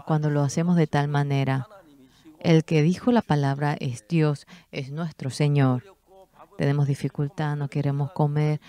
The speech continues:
Las veces que ocurre ello, aunque ocurra aquello, simplemente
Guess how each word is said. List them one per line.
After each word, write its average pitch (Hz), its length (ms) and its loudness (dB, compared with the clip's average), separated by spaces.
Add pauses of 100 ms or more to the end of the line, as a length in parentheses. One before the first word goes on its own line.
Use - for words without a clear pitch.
(140)
Las 151 120 -6
veces 156 220 -4
que 196 100 -2
ocurre 147 520 0
ello, 139 300 -2 (200)
aunque 185 320 0
ocurra 233 400 0
aquello, 135 500 -4 (240)
simplemente 151 960 -2